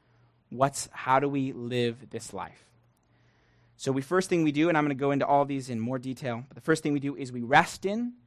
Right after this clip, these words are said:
and experience our forgiveness. Second thing is we learn what forgiveness is and what it is not, 'cause that's really important,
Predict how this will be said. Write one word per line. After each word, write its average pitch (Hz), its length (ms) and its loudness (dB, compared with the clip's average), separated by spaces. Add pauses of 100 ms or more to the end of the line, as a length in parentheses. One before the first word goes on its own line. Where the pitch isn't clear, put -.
(240)
and 120 120 -6
experience 180 840 0
our 135 160 4
forgiveness. 120 760 -12 (2250)
Second 247 260 4
thing 196 380 2 (560)
is 147 200 0
we 147 120 -2
learn 190 380 2
what 156 140 2
forgiveness 139 520 -4
is 170 480 -2 (400)
and 120 100 -10
what 120 100 -6
it 113 80 -8
is 110 140 -10
not, 120 220 -4 (420)
'cause - 80 -20
that's 208 200 0
really 233 120 0
important, 175 380 -2